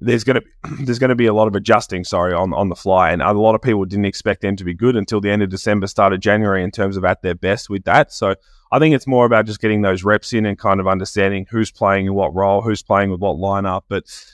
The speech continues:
once they figure it out, if they don't stray away from it, it, it's a really hard defense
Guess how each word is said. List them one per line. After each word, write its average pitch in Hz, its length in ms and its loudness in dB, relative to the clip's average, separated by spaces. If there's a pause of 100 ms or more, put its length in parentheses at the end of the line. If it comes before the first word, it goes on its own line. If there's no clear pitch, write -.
(220)
once 143 400 0
they 139 140 4
figure 90 300 -4
it 80 60 0
out, 90 240 -2
if 120 180 -4
they 143 100 2
don't 139 220 0
stray 120 280 2
away 90 220 0
from 80 200 -8
it, 92 200 -4
it, 117 200 -6
it's 147 180 -2
a 131 60 2
really 113 440 0
hard 101 260 0
defense 95 560 -4